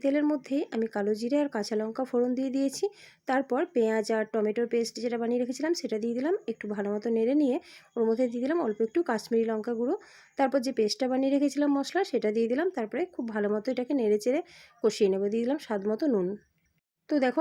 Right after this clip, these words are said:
মশলাটা খুব ভালো মতো কষানো হয়ে গেছে। এবার আমি এর মধ্যে দিয়ে দিচ্ছি পরিমাণ মতো গরম জল, যতটা ঝোল বানাবো সেই হিসাবে জলটা দিতে হবে। দিয়ে দিলাম চেরা কাঁচা লঙ্কা। তারপর এবার একে একে মাছগুলো আমি ছেড়ে দিচ্ছি, দিয়ে এটাকে ঢাকা দিয়ে আমি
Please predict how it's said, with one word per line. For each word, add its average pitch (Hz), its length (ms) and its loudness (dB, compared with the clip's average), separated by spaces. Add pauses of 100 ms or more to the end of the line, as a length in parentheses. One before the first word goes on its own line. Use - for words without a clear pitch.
মশলাটা 254 400 -2
খুব 247 160 -2
ভালো 233 140 2
মতো 247 240 0
কষানো 262 360 -2
হয়ে 277 140 2
গেছে। 277 260 0
এবার 240 200 2
আমি 233 160 2
এর 233 120 0
মধ্যে 254 240 0
দিয়ে 269 140 0
দিচ্ছি 285 260 -2
পরিমাণ 220 340 2
মতো 208 160 -2
গরম 220 340 0
জল, 247 160 0 (500)
যতটা 247 340 2
ঝোল 240 160 2
বানাবো 254 260 0 (100)
সেই 269 160 2
হিসাবে 254 280 0
জলটা 226 300 0
দিতে 240 200 -2
হবে। 269 160 -2 (400)
দিয়ে 247 160 0
দিলাম 240 180 4
চেরা 240 240 2
কাঁচা 233 340 -6
লঙ্কা। 240 280 -4 (180)
তারপর 233 360 -2
এবার 262 140 -4 (100)
একে 226 200 -4
একে 285 120 -6 (100)
মাছগুলো 220 400 -4 (100)
আমি 262 100 -2
ছেড়ে 220 240 0
দিচ্ছি, 196 320 -8 (600)
দিয়ে 254 240 2 (140)
এটাকে 226 220 -2
ঢাকা 208 300 -4 (100)
দিয়ে 254 160 4 (120)
আমি 233 140 0